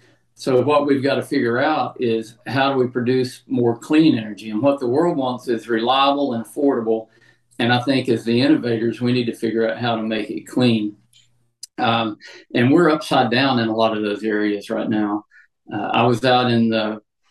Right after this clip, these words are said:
uh, Pacific Northwest, out on the, uh, Columbia and the Snake Rivers a couple of months ago, and they've got the,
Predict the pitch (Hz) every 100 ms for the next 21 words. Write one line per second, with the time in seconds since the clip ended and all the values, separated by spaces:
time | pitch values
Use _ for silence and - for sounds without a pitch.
0 | - 127 117 135 123 139 143 147 123 120
1 | 123 123 127 123 120 117 117 117 113 107
2 | 101 98 98 - _ _ _ - - 127
3 | 135 127 120 110 107 - 127 117 123 123
4 | 117 117 - - - 110 - 120 117 110
5 | 117 120 - 110 107 107 107 - _ -
6 | - - _ - 113 110 107 117 117 127
7 | 120 117 107 107